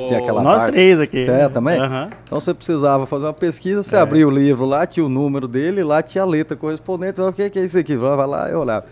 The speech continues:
Speaker 1: Dá uma rinite do caramba que tem.
Speaker 2: Agora
Speaker 3: Ô, Fernando, mas vamos falar bem sério, cara.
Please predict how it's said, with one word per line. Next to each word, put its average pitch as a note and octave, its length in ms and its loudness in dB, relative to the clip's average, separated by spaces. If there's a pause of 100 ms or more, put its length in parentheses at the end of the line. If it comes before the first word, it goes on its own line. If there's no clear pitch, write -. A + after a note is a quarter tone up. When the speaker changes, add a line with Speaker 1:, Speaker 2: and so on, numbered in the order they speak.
Speaker 1:
Dá C3 120 2
uma C#3+ 120 0
rinite C#3 360 -2
do - 80 -20
caramba B2+ 320 -2
que A#2+ 80 -8
tem. - 100 -4
Speaker 2:
Agora D#3 240 2
Speaker 3:
Ô, E3+ 60 8
Fernando, G3+ 320 2
mas A3 140 -8 (120)
vamos E4+ 160 -8
falar G3 140 0
bem C3+ 160 -4
sério, C3 340 0
cara. G2 320 -6